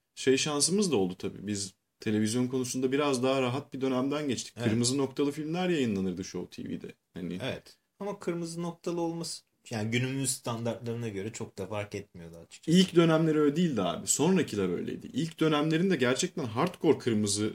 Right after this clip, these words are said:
Speaker 1: noktalı fi-, hardcore derken de tabii yine şey kastetmiyorum. Hardcore porno yayınlanmıyordu. Ama
Speaker 2: Erotika yayınlanıyordu.
Speaker 1: Avrupa filmleri vardı. İtalyan ve Fransız,
Speaker 2: İşte
Speaker 1: işte
Speaker 2: Emanueller
Speaker 1: Alman.
Speaker 2: vesaireler.
Speaker 1: Evet. Gerçekten ero-, ya, erotika diyorsun da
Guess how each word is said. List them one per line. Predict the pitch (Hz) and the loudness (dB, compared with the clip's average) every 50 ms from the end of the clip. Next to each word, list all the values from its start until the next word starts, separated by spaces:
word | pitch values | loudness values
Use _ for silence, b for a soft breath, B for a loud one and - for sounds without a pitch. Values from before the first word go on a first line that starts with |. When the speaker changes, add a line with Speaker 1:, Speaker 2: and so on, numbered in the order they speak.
| - - | -6 -8
Speaker 1:
noktalı | 107 98 - - - 92 90 | -10 -10 -8 -6 -6 -6 -6
fi-, | - - - | -6 -10 -10
hardcore | 95 110 113 113 113 - 139 131 127 | -6 -4 -4 -4 -2 0 2 2 2
derken | 135 143 139 139 - 156 143 143 | 2 2 0 0 -2 -2 -2 -2
de | 123 120 | -2 0
tabii | 131 117 117 120 | -2 -2 0 0
yine | 123 127 123 123 127 - _ _ _ _ | 0 2 2 0 -2 -4 _ _ _ _
şey | - - 120 113 113 | -6 -2 -2 -2 0
kastetmiyorum. | 127 120 117 - - 131 - - 95 98 98 | 0 -2 0 0 0 -2 -2 -2 -4 -4 -4
Hardcore | 101 98 - - 117 107 | -4 -4 -4 -4 -4 -4
porno | 110 - 123 117 113 117 | -2 -2 -2 0 2 2
yayınlanmıyordu. | 113 110 110 110 110 117 131 139 135 120 92 82 85 - - _ _ _ _ - | 4 4 4 4 2 2 0 -2 -2 -4 -4 -4 -6 -8 -14 _ _ _ _ -4
Ama | - 110 143 190 220 220 - - _ - | -2 0 2 2 2 0 -2 -8 _ -6
Speaker 2:
Erotika | 143 143 170 226 226 - - - - 269 | -2 -2 0 0 -2 -6 -8 -6 -2 0
yayınlanıyordu. | 254 180 131 113 104 95 95 92 90 123 | 2 2 2 2 0 -2 -2 0 2 6
Speaker 1:
Avrupa | 120 123 135 185 214 202 202 175 | 8 8 10 8 8 6 6 4
filmleri | - - 123 107 101 98 95 90 92 | 4 4 0 0 0 0 0 0 -2
vardı. | 92 82 - - - - _ _ - | -2 -4 -4 -8 -10 -14 _ _ -14
İtalyan | 120 - - 135 123 123 123 135 143 147 147 - - - - | -8 -2 0 2 4 4 4 4 2 0 -4 -10 -16 -12 -8
ve | 101 98 | -8 -8
Fransız, | 98 - - 113 117 123 131 123 - 117 113 120 | -6 -4 -2 -2 0 0 2 0 0 0 0 -2
Speaker 2:
İşte | 117 - - | -2 -2 -4
Speaker 1:
işte | - - | -4 -4
Speaker 2:
Emanueller | 117 110 113 113 113 117 117 113 110 | -4 -4 -2 -2 -2 -2 0 2 4
Speaker 1:
Alman. | 113 120 117 117 113 113 110 107 | 6 6 6 6 6 4 4 2
Speaker 2:
vesaireler. | 101 - - 104 101 101 98 95 92 92 92 95 - - - - _ - | 0 0 -2 -2 0 -2 -2 -2 -4 -6 -6 -8 -10 -12 -16 -12 _ -2
Speaker 1:
Evet. | 113 120 110 98 90 - - _ _ _ - 117 | 0 2 2 0 -2 -4 -10 _ _ _ -6 0
Gerçekten | 117 135 139 151 151 160 139 - 127 107 | 2 2 4 4 2 0 0 0 0 2
ero-, | 107 110 117 123 123 107 98 | 2 2 2 2 0 -2 -6
ya, | 101 - - - - | -8 -8 -8 -4 0
erotika | 104 110 113 117 120 - - 143 135 | 2 2 2 2 0 0 0 0 2
diyorsun | 131 139 135 131 - - 233 247 220 143 | 2 2 2 2 2 0 0 2 2 2
da | 104 90 - - | 2 0 0 -6